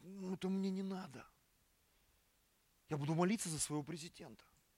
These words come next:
Надо революция. Вот я сегодня, я четко говорю, я понимаю, что я не революционер. Может быть, революционер, но другим путем.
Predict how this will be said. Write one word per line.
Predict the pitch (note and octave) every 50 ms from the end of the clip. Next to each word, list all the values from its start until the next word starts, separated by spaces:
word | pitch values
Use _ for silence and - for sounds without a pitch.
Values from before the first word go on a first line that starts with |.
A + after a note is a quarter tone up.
| _ _ _ _ _ _ _ _ _ _ _ _ _ _ _ _ _ _ -
Надо | G3 G3 G#3 E3 F#3+
революция. | F3+ F#3+ F3 F3 F#3+ G3+ F3+ - - - - - - -
Вот | - C3+ -
я | B2+ F#3 -
сегодня, | - - F3 F#3+ C4+ E4+ A#3 D#3+
я | C#3 D3
четко | - - A#3 A3 - - D#3
говорю, | C#3 D#3+ D#3+ B2+
я | C3+ D3+
понимаю, | - F#3 F3+ F#3+ G3 F#3 D3
что | - - - C3+ B2 - - - - - - - _ -
я | B2+ C#3+ C#3+
не | C#3 D3 D3+
революционер. | D3+ D#3+ D3+ D3 F3 E3+ F3+ E3+ - - G#3 G#3+ A3 A3+ A#3+ A3+ G#3+ - _ _ _ _ _ _ _ - - - _ _ - - - - - - - - - - - - - - - - - - - - _ - - - - - - - _ _ _ _ _ _ _ _ _ _ -
Может | D#3 F#3+ F#3+ F#3 F3+
быть, | G3+
революционер, | F3 G#3 G#3+ G#3 G#3+ G#3+ - - A#3+ C4+ C4 G#3+
но | F3 E3+
другим | D3+ D3 F#3 F#3 E3+ G#3+ C#4 C4+
путем. | - - A3 - - C#4 B3 D#3+ -